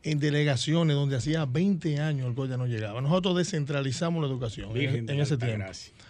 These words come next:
Speaker 1: Y actualmente estamos como secretario general del codia. Eso nos ha permitido a nosotros tener una trayectoria y, y una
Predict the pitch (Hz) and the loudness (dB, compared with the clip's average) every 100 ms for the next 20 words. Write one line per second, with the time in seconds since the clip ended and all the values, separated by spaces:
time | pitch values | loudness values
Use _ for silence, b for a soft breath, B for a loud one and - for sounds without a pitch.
0 | B B B 185 180 170 208 208 196 196 | B B B 2 4 4 2 4 2 2
1 | 175 196 185 151 160 170 165 156 139 147 | 2 2 0 0 0 2 2 2 2 0
2 | 139 139 127 131 139 143 143 131 127 127 | 2 0 0 0 0 0 0 0 0 0
3 | 123 - 101 101 - B B - 160 180 | -4 -4 -10 -12 -18 B B -6 2 4
4 | 185 160 175 170 165 165 160 160 156 156 | 4 2 0 0 0 2 2 0 -2 -2
5 | 143 143 151 143 147 147 139 147 135 127 | -2 0 0 0 0 0 0 -2 0 0
6 | 135 - 135 143 | -2 -2 -2 0